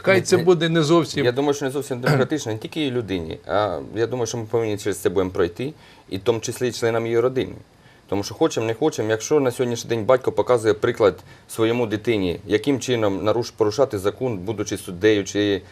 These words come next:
Speaker 2: чиновником, залазячи в
Speaker 1: Ви
Speaker 2: кишеню
Speaker 1: подивіться, скільки
Speaker 2: бюджету,
Speaker 1: бажаючих
Speaker 2: то
Speaker 1: стати
Speaker 2: не,
Speaker 1: суддями.
Speaker 2: не він, не його діти, не члени родини не мають права в майбутньому займати, обіймати посади в цьому напрямку.
Speaker 1: Е, тобто на рівні от, е,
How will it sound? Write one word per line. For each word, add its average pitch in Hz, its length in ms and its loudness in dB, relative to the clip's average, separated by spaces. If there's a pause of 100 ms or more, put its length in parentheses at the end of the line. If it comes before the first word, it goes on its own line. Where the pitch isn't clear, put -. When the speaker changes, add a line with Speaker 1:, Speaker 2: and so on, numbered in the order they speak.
Speaker 2:
чиновником, 113 580 0
залазячи 104 480 2
в 101 40 -4
Speaker 1:
Ви 95 100 -6
Speaker 2:
кишеню 135 260 2
Speaker 1:
подивіться, 165 360 6
скільки - 180 4
Speaker 2:
бюджету, 160 200 6
Speaker 1:
бажаючих 147 520 8
Speaker 2:
то 135 120 12
Speaker 1:
стати 143 240 8
Speaker 2:
не, 147 120 10
Speaker 1:
суддями. 131 220 4
Speaker 2:
не 135 140 4
він, 156 220 2
не 135 100 2
його 127 220 4
діти, 123 380 0
не 127 180 -2
члени 127 320 4
родини 117 400 4
не 123 100 2
мають 117 300 4
права 110 320 8
в 110 100 -2 (160)
майбутньому 101 540 0
займати, 104 400 2
обіймати 104 400 0
посади 113 380 0
в 104 40 -4
цьому 104 220 -2
напрямку. 117 440 -6 (1080)
Speaker 1:
Е, 113 240 2 (180)
тобто 156 500 4
на 147 200 2
рівні 147 360 4
от, 131 340 0
е, 117 200 4